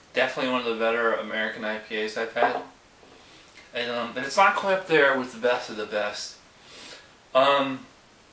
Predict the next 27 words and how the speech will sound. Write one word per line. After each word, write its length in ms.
the 60
flavor, 600
as 340
really, 540
you 120
know, 340
delectable 640
as 180
it 120
is, 580
you 120
know, 100
it's 100
really 240
tasty. 600
It's 520
not, 360
it 200
seems 500
like 280
just 240
a 200
tad 600
too 340
mild 460
to 160
me. 300